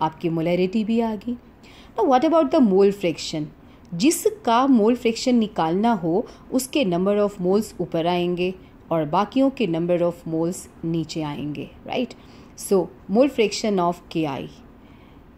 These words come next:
Number of moles कैसे निकालते हैं? Given mass upon molar mass। Well,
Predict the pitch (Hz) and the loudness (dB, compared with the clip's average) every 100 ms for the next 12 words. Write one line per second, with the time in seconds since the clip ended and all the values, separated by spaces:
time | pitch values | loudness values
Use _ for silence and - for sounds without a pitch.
0 | - - - 190 247 311 311 240 277 294 | -20 -18 -2 4 6 4 2 2 2 4
1 | 262 262 269 262 247 247 262 262 214 220 | 0 2 0 2 2 2 2 0 0 0
2 | 233 233 226 226 - - 202 190 170 165 | 2 2 0 -2 -6 -4 -2 0 0 0
3 | 160 160 156 160 - - - - 170 180 | -2 -4 -6 -10 -16 -20 -20 -12 -2 0
4 | 151 | 0